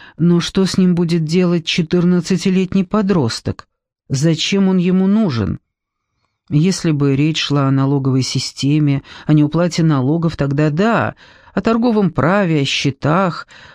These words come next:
о том, как на самом деле устроен мир. Поменьше мелодрамы,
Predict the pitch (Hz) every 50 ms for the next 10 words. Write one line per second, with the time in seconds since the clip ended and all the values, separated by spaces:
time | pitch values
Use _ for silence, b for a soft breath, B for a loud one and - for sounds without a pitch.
0 | B B B - 156 - 254 240 220 - 208 - 185 180 175 165 - - 214 220
1 | 208 190 175 156 147 131 147 185 202 196 160 131 - - - 170 185 196 175 151
2 | 143 139 131 135 170 202 220 208 170 - _ _ _ _ _ _ _ _ _ _
3 | _ _ _ _ _ _ - 156 165 175 175 180 202 233 262 269 262 - - 247
4 | 233 233 226 220 220 208 196 208 214 233 254 240 208 165 135 120 - -